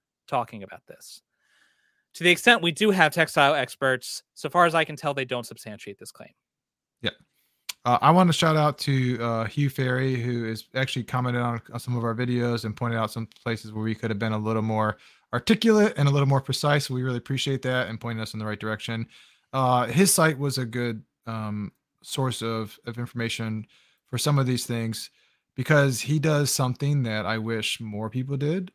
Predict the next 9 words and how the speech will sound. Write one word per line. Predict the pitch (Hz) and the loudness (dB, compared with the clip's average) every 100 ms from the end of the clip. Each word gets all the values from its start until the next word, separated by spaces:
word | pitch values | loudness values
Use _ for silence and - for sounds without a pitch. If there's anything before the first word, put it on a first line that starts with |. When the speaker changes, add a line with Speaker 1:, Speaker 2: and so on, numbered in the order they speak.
| _ - | _ -14
Speaker 2:
uh, | 98 | -10
which | 98 110 110 - | -8 -6 -6 -4
is | 110 110 - _ | -6 -6 -10 _
cite | - - - 107 131 - _ _ _ | -6 -4 -2 -2 -2 -6 _ _ _
his | 139 139 - - | -2 -2 -2 -8
sources. | - - 165 165 - 92 80 - - _ _ | -10 -8 -4 -4 -4 -6 -8 -10 -14 _ _
Speaker 1:
Crazy. | - 143 | -2 -2
Speaker 2:
Which | 139 | 4
means | 165 151 | 6 6